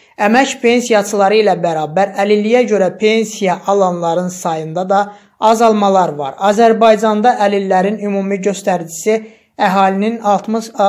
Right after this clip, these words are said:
altı faizini təşkil edir. Amma əlilliyə görə pensiya alanların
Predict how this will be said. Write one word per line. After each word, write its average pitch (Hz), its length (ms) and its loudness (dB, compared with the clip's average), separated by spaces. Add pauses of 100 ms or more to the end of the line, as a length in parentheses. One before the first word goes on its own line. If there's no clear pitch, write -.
(180)
altı 214 220 4
faizini 196 580 0
təşkil 190 420 -4
edir. 147 220 -6 (340)
Amma 226 380 2
əlilliyə 202 480 0
görə 196 300 2
pensiya 214 420 0
alanların 185 640 0